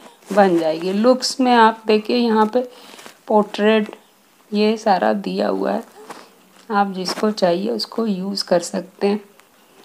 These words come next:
Morning, morning का ये orange हो जा रहा, bright। अब इसमें ये जो, जो आपको पसंद आए वो आप यूज़ कर सकते हैं। Push, structure,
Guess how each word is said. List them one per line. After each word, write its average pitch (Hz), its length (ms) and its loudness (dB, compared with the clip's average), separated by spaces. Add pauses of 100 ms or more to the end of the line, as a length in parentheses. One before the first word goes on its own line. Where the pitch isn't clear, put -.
(1160)
Morning, 202 600 4 (1120)
morning 196 500 0
का 202 100 0
ये 190 400 0
orange 196 540 2
हो 190 60 -2
जा 180 220 -4
रहा, 180 180 -2
bright। - 580 -2 (760)
अब 180 160 -6
इसमें 202 320 -2
ये 208 220 2
जो, 190 260 0
जो 208 260 4
आपको 208 400 4
पसंद 185 520 -2
आए 104 120 0
वो 95 160 -4
आप 82 280 0
यूज़ - 240 -8
कर - 180 -8
सकते - 380 -10
हैं। 180 140 -8
Push, 214 360 -2 (1080)
structure, 208 840 0